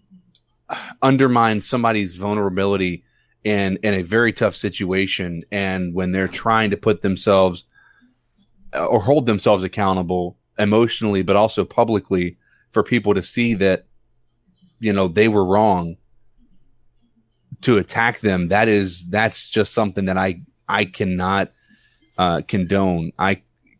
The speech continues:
again, I, all I can say is ice up to anybody who had that, that feeling of, of frustration with that message saying, "Too late," or,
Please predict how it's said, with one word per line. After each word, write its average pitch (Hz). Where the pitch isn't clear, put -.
again, 101
I, 87
all 117
I 120
can 107
say 110
is 95
ice 107
up 107
to 104
anybody 104
who 95
had 92
that, 87
that 95
feeling 110
of, 92
of 90
frustration 104
with 95
that 92
message 107
saying, 95
"Too 120
late," 104
or, 95